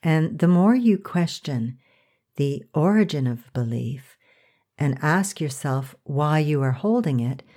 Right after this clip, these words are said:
the more you will begin to doubt it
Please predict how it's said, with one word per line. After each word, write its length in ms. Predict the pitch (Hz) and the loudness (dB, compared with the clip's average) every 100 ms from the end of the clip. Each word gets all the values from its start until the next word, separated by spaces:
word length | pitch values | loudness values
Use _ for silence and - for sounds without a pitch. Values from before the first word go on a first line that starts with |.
| - - _ | -20 -20 _
the 100 | 170 | 2
more 460 | 175 196 226 247 233 | 4 6 4 2 -2
you 400 | 165 165 170 170 156 | -2 0 0 -2 0
will 420 | 151 151 165 - | 0 0 -4 -6
begin 420 | 147 135 160 170 180 | -6 -4 0 0 0
to 160 | 165 | -2
doubt 420 | 131 135 131 143 | -4 -2 0 0
it 280 | 117 - - | -2 -4 -14